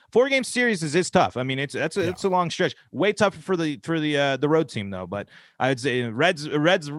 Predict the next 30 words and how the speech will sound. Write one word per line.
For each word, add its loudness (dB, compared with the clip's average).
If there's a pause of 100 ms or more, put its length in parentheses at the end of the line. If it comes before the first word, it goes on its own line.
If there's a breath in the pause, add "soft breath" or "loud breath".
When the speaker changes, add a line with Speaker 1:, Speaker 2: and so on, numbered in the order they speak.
Speaker 1:
uh, 4
woes 4
on 2
the 0
road. 4
I, 0
there -4
can't -2
be -2
a -2
much -2
worse -2
road -2
team -4
in -8
baseball -4
than -10
the -10
Rockies -10
with, -18
uh, -10
a -10
whopping -8
two -4 (280)
road -6
wins -12
at -16
the -18
moment. -18
So. -12